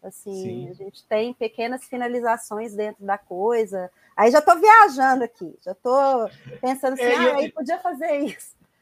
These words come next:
Speaker 1: Aí já tô, comecei a
Speaker 2: E eu
Speaker 1: viajar.
Speaker 2: também sou, eu sou bem provocado por isso também, porque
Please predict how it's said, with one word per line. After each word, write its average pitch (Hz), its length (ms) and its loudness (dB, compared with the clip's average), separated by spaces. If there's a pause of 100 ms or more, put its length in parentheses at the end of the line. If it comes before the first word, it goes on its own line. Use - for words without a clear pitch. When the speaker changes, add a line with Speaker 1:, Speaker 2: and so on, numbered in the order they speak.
(140)
Speaker 1:
Aí 226 140 -4
já 277 140 -6
tô, 294 120 -4
comecei 302 440 0
a - 20 -2
Speaker 2:
E 320 100 -4
eu 349 80 0
Speaker 1:
viajar. 359 200 2
Speaker 2:
também 302 220 4
sou, 277 440 -2 (360)
eu 240 120 6
sou 240 160 -2
bem 285 140 -4
provocado 370 540 -2
por 208 140 -2
isso 190 200 -6
também, 170 500 -8 (360)
porque 180 540 -2